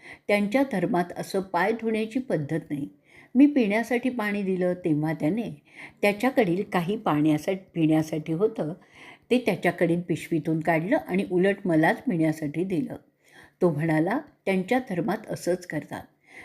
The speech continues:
जेव्हा कोणी परका माणूस भेटतो, तेव्हा." त्यांनी मला ते पाणी पिण्यासाठी दिलं. ते फारच रुचकर होतं. त्याच्या अंगावरचे कपडे फारच सुंदर आणि तलम होते. माझ्या कातड्याचं वस्त्र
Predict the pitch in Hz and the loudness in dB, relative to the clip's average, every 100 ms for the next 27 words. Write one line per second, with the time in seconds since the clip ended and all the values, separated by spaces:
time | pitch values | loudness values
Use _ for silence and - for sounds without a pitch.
0 | - 180 226 277 294 302 294 247 175 190 | -4 4 6 6 4 6 6 4 2 2
1 | 180 180 180 170 170 226 - 151 147 - | 2 2 0 0 -2 -4 -4 -10 -10 -12
2 | _ _ 170 139 135 123 _ _ - - | _ _ -2 -2 -2 -8 _ _ -20 -20
3 | - - 190 196 185 170 165 170 - 151 | -12 -2 2 4 4 4 2 0 0 4
4 | 151 156 - 143 147 147 151 156 147 147 | 4 4 2 2 2 0 -4 -2 0 2
5 | 151 147 214 - 180 214 226 214 165 - | 2 0 -4 -2 0 0 0 -2 -2 -4
6 | - 233 240 - - - _ - - - | -2 0 0 -2 -10 -14 _ -20 -20 -2
7 | 247 247 311 240 214 233 240 247 247 180 | 0 4 4 4 4 4 2 -2 -2 -2
8 | 202 202 208 175 208 - 185 160 170 180 | 0 -2 -2 -2 -2 -2 -2 2 2 0
9 | - 180 - 160 139 143 139 139 143 - | -2 -4 -2 -2 0 0 -2 -6 -8 -10
10 | _ - - - 165 160 160 156 147 160 | _ -20 -16 -2 0 0 0 0 0 2
11 | 160 160 160 170 170 - 247 | 2 2 2 2 0 -4 -4